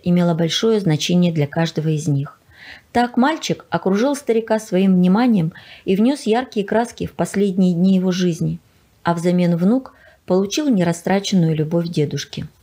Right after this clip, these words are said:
И в заключение обзора расскажу о тетралогии Анники Тор "Остров моря". В первой части "Острова море" "Пруд белых лилий" особо прослеживается проблема толерантности. События разворачиваются в тысяча девятьсот тридцать девятом году.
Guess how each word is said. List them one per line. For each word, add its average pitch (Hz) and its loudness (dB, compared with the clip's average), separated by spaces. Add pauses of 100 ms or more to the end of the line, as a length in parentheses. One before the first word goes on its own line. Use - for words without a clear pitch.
(520)
И 202 -2
в 196 0
заключение 240 0
обзора 196 0 (460)
расскажу 190 -2
о 185 -2
тетралогии 202 0
Анники 175 0
Тор 285 -2 (120)
"Остров 196 -4
моря". 165 0 (720)
В - -20
первой 277 0
части 214 -2
"Острова 196 0
море" 208 2 (400)
"Пруд 233 0
белых 208 0
лилий" 226 0 (240)
особо 277 -2
прослеживается 214 -2
проблема 190 0
толерантности. 185 -2 (420)
События 214 -2
разворачиваются 196 0
в - -8
тысяча - -4
девятьсот 180 -2
тридцать 214 -4
девятом 175 0
году. 160 -2